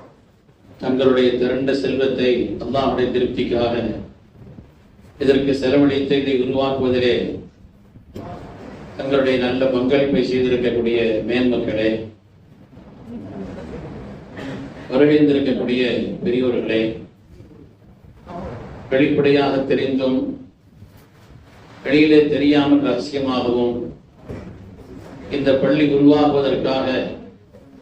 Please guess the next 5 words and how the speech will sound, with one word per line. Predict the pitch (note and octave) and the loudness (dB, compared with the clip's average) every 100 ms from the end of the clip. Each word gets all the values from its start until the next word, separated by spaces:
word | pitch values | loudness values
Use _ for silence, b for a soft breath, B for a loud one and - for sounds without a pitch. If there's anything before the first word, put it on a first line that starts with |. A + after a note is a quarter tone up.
| - - | -20 -6
தங்களால் | C#3 C3+ C#3 C#3+ C#3+ | -2 0 2 2 2
இயன்ற | C#3 C#3 C#3+ C3+ A#2+ A2 G2 - - - C3 | 2 0 2 4 2 0 -6 -12 -20 -16 -6
நல்ல | C3+ C#3+ | -2 0
காரியங்களை | C3 B2+ B2+ B2 A#2+ A#2+ | 0 0 0 0 2 0
எல்லாம் | A#2 A#2+ B2 G2 - | 2 0 0 -2 -4